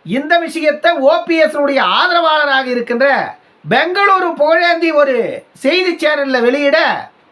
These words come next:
இப்பொழுது ஓ பி எஸ்ஸுக்கும் பெங்களூரு புகழேந்திக்கும் விரிசல் ஏற்பட்டு, பெங்களூரு புகழேந்தியே, "ஓ பி எஸ், நீ என் பக்கமே வராத,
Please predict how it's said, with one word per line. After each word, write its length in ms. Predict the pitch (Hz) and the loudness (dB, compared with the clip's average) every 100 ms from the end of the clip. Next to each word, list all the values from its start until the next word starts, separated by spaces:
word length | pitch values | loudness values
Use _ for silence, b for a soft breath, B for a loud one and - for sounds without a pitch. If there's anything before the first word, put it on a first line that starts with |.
| _ | _
இப்பொழுது 540 | 196 208 254 247 226 214 | -10 -4 0 2 2 2
ஓ 260 | 247 370 359 | 2 2 0
பி 180 | 330 | 0
எஸ்ஸுக்கும் 440 | 302 294 285 277 233 | 0 -2 -2 -2 0
பெங்களூரு 500 | 233 285 330 302 247 | -2 0 0 0 -4
புகழேந்திக்கும் 800 | 247 262 269 247 214 269 240 - | -2 0 0 -2 -4 -2 -2 -4
விரிசல் 320 | 170 226 254 233 | -6 -6 -4 -2
ஏற்பட்டு, 680 | 226 226 226 269 247 135 - _ 143 | -2 -2 -2 0 0 -2 -8 _ -2
பெங்களூரு 520 | 240 320 392 381 359 | -2 0 0 0 -2
புகழேந்தியே, 720 | 302 294 330 339 320 311 311 339 359 349 | 0 2 4 2 0 0 0 0 -2 -8
"ஓ 320 | 196 214 320 359 | -2 2 2 2
பி 140 | 359 | 0
எஸ், 240 | 320 320 | -2 -2
நீ 180 | 302 262 | -4 -2
என் 200 | 247 233 | -2 -4
பக்கமே 520 | - 269 - 349 370 | -4 -6 -2 -2 0
வராத, 680 | 339 285 302 311 311 233 - | 2 0 0 0 0 -2 -8